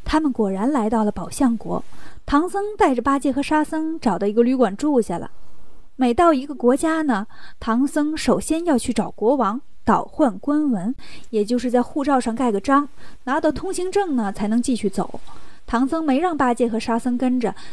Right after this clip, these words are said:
自己一个人来到王宫。宝象国国王听说唐朝来了个和尚，很高兴，赶紧请唐僧进来。见了面，倒换了官文，唐僧可没忘了公主托付的事儿，就从书包里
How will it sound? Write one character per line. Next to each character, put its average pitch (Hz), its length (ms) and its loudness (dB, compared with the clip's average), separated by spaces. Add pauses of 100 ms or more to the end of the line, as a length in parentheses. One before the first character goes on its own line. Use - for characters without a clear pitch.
自 262 160 2
己 190 160 -4
一 214 240 -2
个 320 120 4
人 202 320 -2
来 190 140 0
到 190 140 4
王 185 220 -4
宫。 233 240 2 (1080)
宝 294 160 4
象 392 240 0
国 311 120 2
国 359 280 2
王 285 280 0
听 339 200 -8
说 349 120 4
唐 320 320 -2
朝 247 220 0
来 208 140 2
了 226 100 2
个 220 100 0
和 202 280 -2
尚， 226 200 -2 (300)
很 214 180 -6
高 254 200 4
兴， 285 200 -6 (440)
赶 262 240 2
紧 262 180 0
请 226 180 -2
唐 208 200 0
僧 330 180 -2
进 349 300 2
来。 190 100 -6 (460)
见 392 200 4
了 311 140 0
面， 349 380 0
倒 202 180 2
换 349 180 0
了 311 80 2
官 269 280 0
文， 220 280 -2 (320)
唐 - 240 2
僧 285 160 0
可 262 140 0
没 196 180 0
忘 320 240 2
了 233 60 4
公 240 240 -2
主 202 140 0
托 220 240 0
付 - 120 -2
的 202 120 4
事 - 160 -2
儿， 190 120 0 (360)
就 269 160 0
从 269 120 2
书 330 200 0
包 359 240 4
里 208 260 0